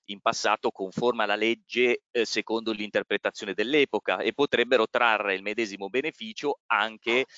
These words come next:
eh, rispetto alla sanatoria, anche a seguito di un'eventuale contestazione da parte dell'Agenzia delle Entrate, eh, invocando ad esempio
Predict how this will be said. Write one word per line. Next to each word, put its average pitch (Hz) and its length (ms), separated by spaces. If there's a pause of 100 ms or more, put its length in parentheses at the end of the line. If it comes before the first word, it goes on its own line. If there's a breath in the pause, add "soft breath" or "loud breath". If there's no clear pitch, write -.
(200 loud breath)
eh, 92 140
rispetto 92 360
alla 95 80
sanatoria, 117 640
anche 113 500
a 110 120
seguito 107 480
di 95 80
un'eventuale 101 480
contestazione 98 640
da 92 100
parte 107 280
dell'Agenzia 98 420
delle 131 180
Entrate, 113 600 (320 loud breath)
eh, 117 280
invocando 123 540
ad 139 80
esempio 104 580